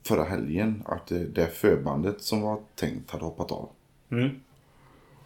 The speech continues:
Speaker 1: Och började väl skämta och så här, typ, men så här, "Men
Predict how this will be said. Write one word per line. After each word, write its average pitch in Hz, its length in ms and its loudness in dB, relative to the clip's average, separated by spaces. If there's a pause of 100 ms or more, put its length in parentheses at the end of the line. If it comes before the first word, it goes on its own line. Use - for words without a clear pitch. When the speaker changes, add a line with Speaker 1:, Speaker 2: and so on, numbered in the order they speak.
(300)
Speaker 1:
Och 85 300 4 (2000)
började 85 280 8
väl 73 80 4
skämta 90 520 2
och 87 380 -6
så - 140 -2
här, 90 60 0
typ, - 200 -6
men 82 100 0
så - 140 2
här, 82 80 4
"Men 85 360 0